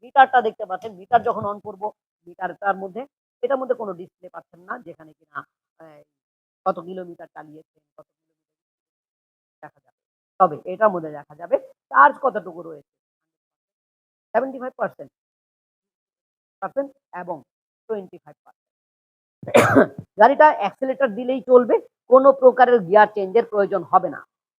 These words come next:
থার্টি ফাইভ to ফর্টি কিলোমিটার বেগে গাড়িটা চালাতে পারবেন। এবং এই যে হেডলাইট,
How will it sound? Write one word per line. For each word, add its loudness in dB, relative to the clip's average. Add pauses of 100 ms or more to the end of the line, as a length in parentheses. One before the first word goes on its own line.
(200)
থার্টি 0
ফাইভ 2
to -8
ফর্টি 2
কিলোমিটার -2
বেগে -16
গাড়িটা -20
চালাতে -4
পারবেন। 0 (340)
এবং 4 (1200)
এই 6
যে -6
হেডলাইট, -6